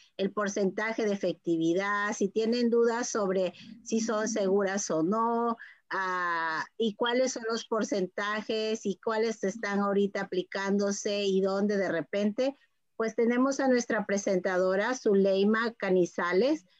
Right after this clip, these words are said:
médico instructor en salud, que vendrá este día miércoles veintiuno de abril a las cinco de la tarde a hablarnos todo sobre las vacunas. Así es que los invitamos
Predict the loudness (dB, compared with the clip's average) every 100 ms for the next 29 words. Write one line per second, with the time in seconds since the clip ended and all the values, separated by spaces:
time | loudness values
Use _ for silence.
0 | _ -2 0 2 2 2 0 -2 -6 -2
1 | -2 0 0 -2 2 4 4 2 0 0
2 | 2 0 0 -2 0 2 2 4 4 4
3 | 0 0 0 0 0 -2 0 2 2 2
4 | 2 2 2 2 0 -2 -2 -2 0 0
5 | 0 0 -2 -2 0 0 -2 -6 _ _
6 | -4 0 2 2 4 2 2 0 2 2
7 | 2 2 2 2 2 -2 -2 0 2 2
8 | -2 -8 -4 -4 -2 -2 0 0 0 0
9 | 0 2 2